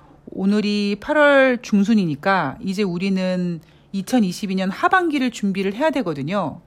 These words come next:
저는 하반기에 여러분들이 가장 많이 듣게 될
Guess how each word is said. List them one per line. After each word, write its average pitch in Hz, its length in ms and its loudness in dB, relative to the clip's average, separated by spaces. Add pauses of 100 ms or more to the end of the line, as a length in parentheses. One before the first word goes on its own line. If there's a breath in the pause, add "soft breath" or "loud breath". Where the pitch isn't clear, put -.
(640 soft breath)
저는 233 260 6
하반기에 339 580 4
여러분들이 196 480 0
가장 254 500 2
많이 208 380 6
듣게 - 320 -2
될 196 560 0